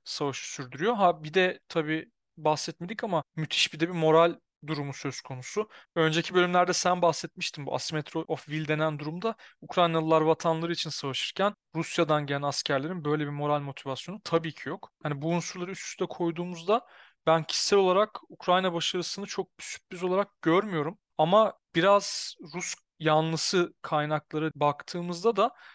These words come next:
tersine bir portre de çiziliyor. Bu ne derece doğru bilmiyoruz. Ruslar bu konularda dezenformasyonu çok yapıyor biliyoruz. O yüzden o kaynaklara pek güvenilmiyor ama mesela kuzeydeki ofansifte dört bin beş bin civarı Ukraynalı askerin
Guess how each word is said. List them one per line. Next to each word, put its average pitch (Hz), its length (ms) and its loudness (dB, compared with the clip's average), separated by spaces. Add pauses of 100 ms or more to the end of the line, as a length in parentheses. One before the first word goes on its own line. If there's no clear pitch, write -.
(120)
tersine 165 480 4
bir 208 100 -8
portre 202 440 -2
de 202 60 -4
çiziliyor. 151 560 -2
Bu 160 100 -4
ne 170 140 4
derece 165 300 2
doğru 165 260 -2
bilmiyoruz. 135 440 -8
Ruslar 147 380 -2
bu 139 100 -16
konularda 147 420 -6
dezenformasyonu 147 800 -8
çok - 280 -12
yapıyor 135 320 -10
biliyoruz. 151 420 -8 (320)
O 151 80 -2
yüzden 160 340 0 (120)
o 160 100 -4
kaynaklara 160 440 -2
pek - 220 -14
güvenilmiyor 175 440 -6
ama 156 220 -2 (140)
mesela 170 320 2
kuzeydeki 165 800 -4 (100)
ofansifte 175 760 0 (480)
dört 170 280 2
bin 180 120 -8
beş 190 260 2
bin 180 60 -8
civarı 165 380 -2
Ukraynalı 185 460 -2
askerin 180 560 -2